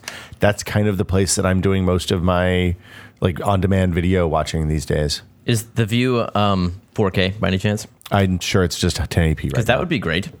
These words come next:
Speaker 1: Th-, you know, as, as a seller of four K T Vs, you would think that Sony would be promoting a four K
Speaker 2: This is why I wondered.
Speaker 1: streaming service, but I don't think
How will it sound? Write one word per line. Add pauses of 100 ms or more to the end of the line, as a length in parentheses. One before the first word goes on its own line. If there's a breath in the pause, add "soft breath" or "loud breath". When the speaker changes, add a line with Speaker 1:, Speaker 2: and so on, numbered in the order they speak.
(200)
Speaker 1:
Th-,
you
know,
as,
as
a
seller
of
four
K
T
Vs,
you
would
think
that
Sony
would
be
promoting
a
four
K
Speaker 2:
This
is
why
I
wondered.
Speaker 1:
streaming
service,
but
I
don't
think